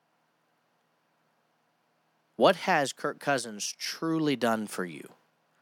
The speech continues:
Oh, well, Michael, he threw that pass one time to Stefon Diggs and they beat the Saints.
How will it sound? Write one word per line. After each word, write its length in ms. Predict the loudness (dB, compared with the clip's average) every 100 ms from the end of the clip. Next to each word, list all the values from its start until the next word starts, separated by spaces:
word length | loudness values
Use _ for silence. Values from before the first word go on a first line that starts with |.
| _ _ -20 -4
Oh, 180 | 2 2
well, 140 | 4 2
Michael, 380 | 0 -2 -2
he 120 | -2 -2
threw 220 | -2 0
that 180 | -2 -2
pass 320 | -4 -4 -4
one 140 | -8
time 200 | -6 -6
to 40 | -6
Stefon 480 | -8 -6 -4 -4 0
Diggs 380 | 0 0 -2
and 100 | -6
they 80 | -6
beat 220 | -4 -6
the 80 | -4
Saints. 340 | -6 -6 -6